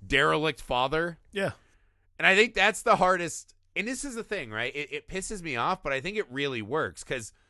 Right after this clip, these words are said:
Speaker 1: this movie is not an assault on the God is Dead book and article in a sense that we're going to prove that God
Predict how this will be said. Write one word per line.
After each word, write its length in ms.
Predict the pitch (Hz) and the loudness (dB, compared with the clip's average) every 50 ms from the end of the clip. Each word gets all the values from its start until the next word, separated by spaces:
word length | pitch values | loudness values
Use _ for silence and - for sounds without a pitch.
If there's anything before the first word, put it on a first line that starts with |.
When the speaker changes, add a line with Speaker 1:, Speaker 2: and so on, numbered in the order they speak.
| _ _ _ _ _ _ _ _ _ _ _ _ _ _ _ _ _ - | _ _ _ _ _ _ _ _ _ _ _ _ _ _ _ _ _ -10
Speaker 1:
this 200 | 143 160 - - | -10 -10 -8 -8
movie 280 | 180 214 254 277 285 | -6 -6 -4 -4 -2
is 160 | 269 220 165 | -2 -4 -4
not 220 | 156 185 185 190 185 | -4 -4 -4 -2 -2
an 100 | 185 170 | -4 -6
assault 420 | 160 147 - 170 156 156 151 - - | -6 -6 -4 -4 -4 -6 -6 -6 -6
on 160 | 147 139 135 | -8 -6 -6
the 80 | 131 | -8
God 300 | 117 101 127 127 127 131 | -4 -2 0 2 2 2
is 160 | 127 120 107 101 | 0 -2 -4 -2
Dead 300 | 123 131 127 120 110 - | -2 -2 -2 -2 -4 -4
book 240 | - 131 127 - - | -4 -4 -4 -4 -6
and 100 | 113 110 | -6 -4
article 480 | 110 117 120 117 113 - - 110 107 | -2 -2 -2 -4 -4 -8 -10 -10 -10
in 100 | 107 107 104 | -8 -8 -10
a 40 | 95 | -10
sense 380 | - - 147 131 120 113 - | -8 -8 -8 -8 -8 -10 -10
that 300 | - 127 117 110 107 - _ _ _ _ _ _ _ _ _ _ _ _ _ _ - | -6 -4 -2 -2 -2 -4 _ _ _ _ _ _ _ _ _ _ _ _ _ _ -10
we're 240 | 101 120 156 190 196 | -2 2 4 4 4
going 360 | 139 156 170 170 156 156 147 | 4 4 2 4 4 2 0
to 80 | 135 120 | -2 -4
prove 340 | - - 170 165 160 143 123 | 0 2 4 4 4 4 2
that 160 | 135 131 110 | -2 -4 -2
God 340 | 110 135 131 131 127 117 | 0 2 2 2 2 0